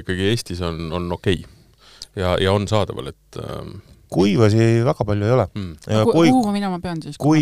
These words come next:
Speaker 3: ma
Speaker 2: kuiva
Speaker 3: tahan
Speaker 2: peab
Speaker 3: nüüd
Speaker 2: ikka natukene nii-öelda taga ajama, et, äh, noh, see antud näide praegu pärineb veinisõbra valikust.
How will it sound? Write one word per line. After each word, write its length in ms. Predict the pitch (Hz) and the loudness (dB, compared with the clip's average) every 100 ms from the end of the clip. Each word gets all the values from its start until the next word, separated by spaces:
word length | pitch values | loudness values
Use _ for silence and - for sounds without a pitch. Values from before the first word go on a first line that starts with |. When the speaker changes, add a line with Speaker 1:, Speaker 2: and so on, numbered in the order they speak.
| 113 | 2
Speaker 3:
ma 0 | |
Speaker 2:
kuiva 0 | |
Speaker 3:
tahan 140 | 98 | 0
Speaker 2:
peab 160 | 104 104 | 0 -2
Speaker 3:
nüüd 80 | 104 | -2
Speaker 2:
ikka 180 | 113 | 0
natukene 1160 | 123 - 104 98 98 98 95 95 95 92 92 92 | 0 -2 -8 -6 -4 -2 -2 -2 -2 -2 -4 -4
nii-öelda 440 | 101 104 92 90 87 | -4 -4 -4 -6 0
taga 360 | 131 147 104 87 | 2 2 2 0
ajama, 500 | 80 73 76 78 76 | -2 -8 -8 -10 -10
et, 320 | 76 _ - | -12 _ -6
äh, 400 | 85 85 85 87 | -4 -4 -6 -8
noh, 140 | 104 101 _ - | -8 -10 _ -10
see 160 | - 113 | -4 -2
antud 320 | 117 120 95 | -2 -4 -8
näide 240 | 104 98 | -6 -6
praegu 240 | 90 98 92 | -6 -8 -6
pärineb 320 | 95 92 85 | -6 -6 -8
veinisõbra 540 | 101 143 139 110 104 98 | -8 -8 -8 -8 -6 -6
valikust. 600 | 101 95 - 92 - | -6 -6 -6 -8 -10